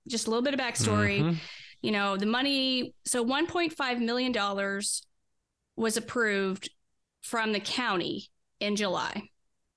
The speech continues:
Speaker 1: So
Speaker 2: Got
Speaker 1: in
Speaker 2: it.
Speaker 1: July, the county said, "We're gonna give you one point five billion." And they originally wanted to do it out of American Rescue Plan, but they decided against that due to an auditing, you know,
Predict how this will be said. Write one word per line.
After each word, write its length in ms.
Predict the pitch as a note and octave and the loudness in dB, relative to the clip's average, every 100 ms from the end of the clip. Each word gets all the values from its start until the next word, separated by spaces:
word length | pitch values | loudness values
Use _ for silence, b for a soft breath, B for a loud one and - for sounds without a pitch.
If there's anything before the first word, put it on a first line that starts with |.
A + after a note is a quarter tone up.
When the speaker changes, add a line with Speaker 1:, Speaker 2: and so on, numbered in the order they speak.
| _ _ b b b b b | _ _ b b b b b
Speaker 1:
So 200 | - A#3+ | 0 2
Speaker 2:
Got 80 | A#3+ | 4
Speaker 1:
in 80 | D4+ | 4
Speaker 2:
it. 20 | |
Speaker 1:
July, 480 | E4 D4+ B3+ A#3+ A#3+ | 2 2 2 0 -2
the 80 | G#3+ | -4
county 480 | - B3 B3+ C4 B3+ | -4 -2 0 0 0
said, 420 | A#3 G#3+ G#3 G#3+ | 0 0 0 -2
"We're 120 | A3+ | -2
gonna 180 | A3+ G#3+ | -2 -2
give 160 | G#3 | -2
you 100 | G#3+ | 0
one 160 | G3+ G#3+ | 0 -2
point 240 | A3 A#3 | -2 -4
five 240 | B3+ C4+ B3 | -2 -4 0
billion." 640 | G#3+ G#3 G3+ G3+ G3+ G#3 B B B B _ - | 0 2 2 2 0 -2 B B B B _ -6
And 480 | A3+ G#3+ G#3+ G#3+ G#3 _ _ _ A3 | -2 0 0 -2 -4 _ _ _ -2
they 180 | A#3 | 0
originally 420 | A#3 B3 C#4 C4 B3+ | 2 2 0 0 0
wanted 260 | A#3 A3+ | 0 0
to 60 | G#3+ | 0
do 160 | A3 | 0
it 80 | G#3+ | 0
out 140 | G3+ G3+ | 0 0
of 80 | |
American 360 | G3+ G3 G3+ B3+ | 0 -2 -2 -2
Rescue 340 | A3+ A3 A#3 | 0 0 -2
Plan, 340 | G#3 G#3 G3 G3 | -2 0 0 0
but 100 | G3 | 0
they 160 | G3+ G3 | -2 -2
decided 640 | - G#3 - A3 A3+ G#3+ | -2 0 0 0 0 -2
against 400 | G#3 C#4+ C#4+ - | 0 0 0 0
that 340 | G3+ G3 G3 - B B B - | -2 -2 -4 -6 B B B -4
due 120 | A3 | 0
to 160 | G#3+ | 2
an 140 | G#3+ - | 0 0
auditing, 880 | G#3+ G#3+ G#3 G#3 G3+ G3 G3+ G3+ - | 0 0 0 0 2 2 2 0 -2
you 120 | G#3+ | 0
know, 500 | G3+ G3 F#3+ F#3+ - | 2 2 2 0 -4